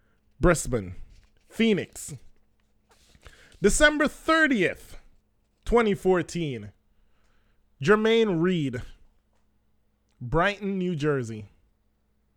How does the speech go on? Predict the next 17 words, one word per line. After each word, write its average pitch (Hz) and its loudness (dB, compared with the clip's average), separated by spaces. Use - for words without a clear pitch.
March 208 2
sixth, - -2
twenty 208 -2
fifteen, 139 -2
Tony 196 4
Robinson, 131 0
Madison, 165 0
Wisconsin. 117 -6
March 196 4
thirty-first, 220 4
twenty 175 0
fifteen, 123 -6
Philip 202 2
White, 131 -4
Vineland, 208 0
New 185 0
Jersey. 139 -4